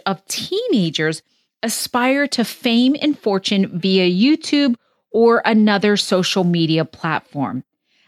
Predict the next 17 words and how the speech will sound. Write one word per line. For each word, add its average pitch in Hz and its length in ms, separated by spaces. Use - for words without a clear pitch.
Additionally, 214 720
fifty-four 285 960
percent 214 640
of 190 80
Americans 196 1080
aged 190 360
thirteen 254 420
to 320 100
thirty-eight 240 760
would 196 140
become 196 340
an 190 160
influencer 185 760
given 214 500
the 190 100
chance. - 720
So 262 560